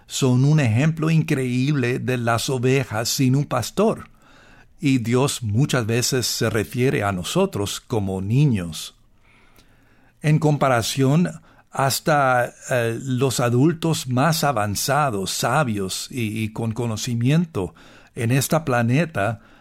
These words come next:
ah, todavía son niños en sus ojos. La manera en que nosotros vemos a niños pequeños y su falta de responsabilidad, de madurez, de inteligencia o sabiduría,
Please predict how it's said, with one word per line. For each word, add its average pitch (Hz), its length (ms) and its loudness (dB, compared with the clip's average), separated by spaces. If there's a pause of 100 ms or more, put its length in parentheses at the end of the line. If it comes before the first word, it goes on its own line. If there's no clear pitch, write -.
(360)
ah, 135 300 -2
todavía 120 580 2
son 143 600 2
niños 143 840 2
en 143 140 0
sus - 260 -2
ojos. 165 600 -4 (840)
La 139 140 0
manera 123 440 2
en 160 60 2
que 151 140 0
nosotros 139 760 -2
vemos 110 440 -2
a 110 60 -2
niños 113 340 -2
pequeños 113 800 -2 (320)
y 123 120 0
su 110 220 -2
falta 113 540 0
de 92 260 -2
responsabilidad, 107 1300 -2 (260)
de 107 140 -2
madurez, 101 800 0
de 110 140 -4
inteligencia 113 1040 -2
o 104 100 -2
sabiduría, 104 920 -2